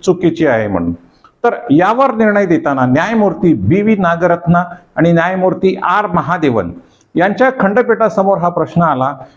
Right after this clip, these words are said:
की आजच्या काळात महिला शिक्षण, नोकरी आणि उद्योगामुळे स्वतःच्या कष्टाने मालमत्ता कमवतात, ज्याला आपण सेल्फ ॲक्वायर्ड प्रॉपर्टी असं म्हणतो.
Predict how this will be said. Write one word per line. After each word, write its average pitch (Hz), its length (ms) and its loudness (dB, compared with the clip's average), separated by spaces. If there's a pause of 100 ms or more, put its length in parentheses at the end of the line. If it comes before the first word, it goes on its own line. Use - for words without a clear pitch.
(120)
की 240 140 2 (120)
आजच्या 226 340 -2
काळात - 640 -6
महिला 156 460 4
शिक्षण, 170 680 0
नोकरी 151 640 0 (100)
आणि 214 160 0
उद्योगामुळे 190 680 2 (320)
स्वतःच्या 220 480 0
कष्टाने 190 880 -4 (240)
मालमत्ता 190 540 0
कमवतात, 160 460 -2
ज्याला 165 220 0
आपण 170 220 -2
सेल्फ 185 320 -2 (140)
ॲक्वायर्ड 185 640 0
प्रॉपर्टी 151 720 -2
असं 123 220 0
म्हणतो. 101 480 -2